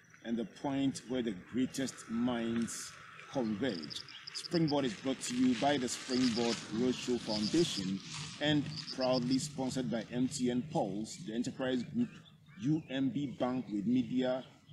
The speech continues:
Partnership with the Multimedia Group and the Graphic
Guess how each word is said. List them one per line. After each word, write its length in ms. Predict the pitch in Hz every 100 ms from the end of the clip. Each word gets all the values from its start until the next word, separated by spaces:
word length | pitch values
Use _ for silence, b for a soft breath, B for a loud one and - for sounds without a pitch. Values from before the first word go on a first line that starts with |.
| -
Partnership 640 | 139 131 - 135 - 127 - 117
with 120 | 147
the 60 | 127
Multimedia 720 | 151 170 - 151 135 131 120
Group 160 | - 110 - - - _ -
and 160 | 139 131
the 100 | 113 90
Graphic 380 | - 113 - 123